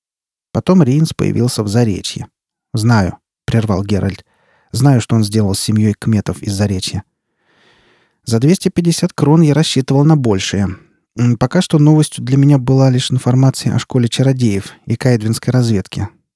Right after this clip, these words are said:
Остальное знаю. Знаю, что Риенс — беспощадный убийца. Знаю, что он наглый прохвост и мерзавец, не пытающийся даже брать себе фальшивые имена. Знаю, что работает по чьему-то поручению». «По чьему, Кодрингер?»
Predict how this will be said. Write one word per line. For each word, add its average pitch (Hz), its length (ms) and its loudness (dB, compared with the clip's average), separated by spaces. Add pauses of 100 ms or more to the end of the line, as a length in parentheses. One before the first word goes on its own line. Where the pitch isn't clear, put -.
(360)
Остальное 143 480 2
знаю. 123 420 0 (480)
Знаю, 113 380 0
что - 180 -6
Риенс — 120 380 0
беспощадный 104 680 -2
убийца. 107 480 -4 (480)
Знаю, 131 340 2
что 120 200 -2
он 120 100 2
наглый 120 260 2
прохвост 123 540 -2
и 113 60 -2
мерзавец, 120 560 -2 (160)
не 107 100 0
пытающийся 113 600 -2
даже 110 240 0
брать 117 200 -2
себе 107 220 -4
фальшивые 110 560 0
имена. 117 360 0 (640)
Знаю, 117 300 2
что - 180 -2
работает 165 460 0
по 156 100 -4
чьему-то 131 420 -2
поручению». 98 640 -2 (760)
«По 107 80 -2
чьему, 135 460 2
Кодрингер?» 107 580 -2